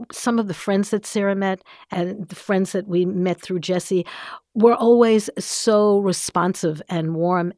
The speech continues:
and loving to an accepting environment. I don't know that that's so usual in, you know,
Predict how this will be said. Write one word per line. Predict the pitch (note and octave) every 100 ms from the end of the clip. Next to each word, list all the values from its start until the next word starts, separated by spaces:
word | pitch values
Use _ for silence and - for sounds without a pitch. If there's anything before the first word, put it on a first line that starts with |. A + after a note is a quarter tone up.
| -
and | D#3+ E3
loving | E3 D#3+ D#3 D#3
to | E3+
an | D#3
accepting | - - E3 D3+ C#3
environment. | C3+ C#3 C#3 C3+ B2 - _ - -
I | A3+
don't | C#4+
know | C4
that | C4
that's | C4+ B3+ -
so | C4
usual | B3 D#4+ - B3+ D#3 _ -
in, | F#3+ F#3 - -
you | G3 G3
know, | F3+ F3+